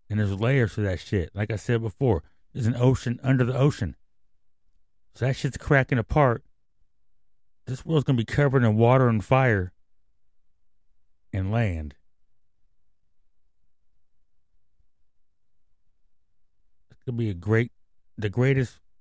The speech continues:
fucking thing that's ever happened in, in human history. We're living it right now. I've never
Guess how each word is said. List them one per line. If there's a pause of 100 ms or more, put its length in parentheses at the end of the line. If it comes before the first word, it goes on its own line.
fucking
thing
that's
ever
happened
in,
in
human
history. (1600)
We're
living
it
right
now. (3250)
I've
never